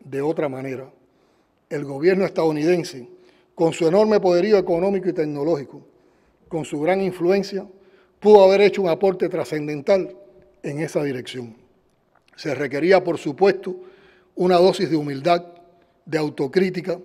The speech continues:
de reconocimiento a las cicatrices que marcan nuestra historia, un mínimo de solidaridad y menos egoísmo, y un reconocimiento sincero de que los tiempos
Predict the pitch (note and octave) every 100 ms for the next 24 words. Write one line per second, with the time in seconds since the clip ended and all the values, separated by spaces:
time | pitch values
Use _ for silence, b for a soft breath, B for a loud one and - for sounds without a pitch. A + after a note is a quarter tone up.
0 | - b b b b F#3 E3+ F3+ E3+ E3
1 | E3 F3+ A3 A3 F#3 D#3+ F3 D#3 E3 G#3
2 | F#3 E3+ D#3+ D#3+ F#3 F#3 D#3+ D3 - C#3
3 | - F3 D#3 D3+ - b b b b b
4 | - F#3+ G3+ A3 G#3 F#3 E3 - E3 E3
5 | D#3+ D#3+ G#3 G#3 - - - D#3+ D#3+ F3+
6 | E3+ - E3 D3 F#3 F3+ F#3+ - B B
7 | B B - D#3+ E3 F#3 F3+ D#3+ - D3+
8 | F3+ F3+ C#3+ D#3 C#3 G3 F#3+ E3 - b
9 | b b - D3+ D#3+ C#3+ A2+ G#3 G3+ F3
10 | - -